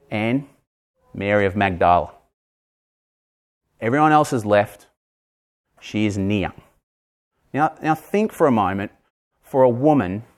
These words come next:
who, who all she knows of Jesus is just kindness.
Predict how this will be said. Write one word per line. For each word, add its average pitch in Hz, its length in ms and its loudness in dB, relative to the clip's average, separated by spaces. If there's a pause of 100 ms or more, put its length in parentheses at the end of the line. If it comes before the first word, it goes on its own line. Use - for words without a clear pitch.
(640)
who, 123 280 -2 (880)
who 139 220 0 (100)
all 180 180 2
she 220 160 -2
knows 180 300 4
of 135 100 2
Jesus 123 440 4
is 101 180 0
just - 400 0 (160)
kindness. 151 640 -2